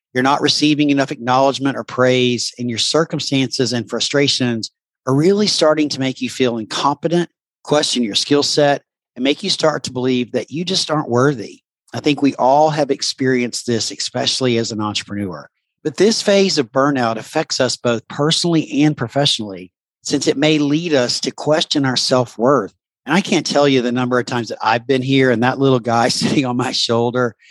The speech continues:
telling me I'm not worthy, but that's the third stage of burnout, and it's called frustration. Now, the fourth stage of burnout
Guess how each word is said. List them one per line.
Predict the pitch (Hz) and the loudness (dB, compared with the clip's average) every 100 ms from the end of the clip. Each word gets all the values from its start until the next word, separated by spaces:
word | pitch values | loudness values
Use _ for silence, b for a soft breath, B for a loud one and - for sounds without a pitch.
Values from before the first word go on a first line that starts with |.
| B B - | B B -2
telling | 135 131 131 | 0 2 0
me | 131 127 - - | 2 0 -2 -2
I'm | 123 | 0
not | 127 113 92 | 2 0 0
worthy, | 107 123 147 170 175 _ _ _ | 0 2 2 0 -4 _ _ _
but | 147 - | 0 2
that's | 156 151 | 0 0
the | - 156 | -2 -4
third | - 139 139 139 | 0 2 4 2
stage | - - 135 120 107 107 123 - - _ | -2 0 0 2 0 -4 -4 -8 -8 _
of | 113 | -4
burnout, | - 220 117 95 76 | 0 2 0 -4 -4
and | 117 | -2
it's | 123 | -2
called | - 117 113 | 0 0 -2
frustration. | - 98 - 87 80 - - _ _ _ - | -2 -6 -4 -6 -6 -6 -10 _ _ _ -4
Now, | 135 | -2
the | |
fourth | 135 - 262 254 | 0 2 2 2
stage | - 156 127 120 117 | 0 2 2 2 0
of | 110 | -4
burnout | 120 113 113 110 110 | 0 0 0 -2 -4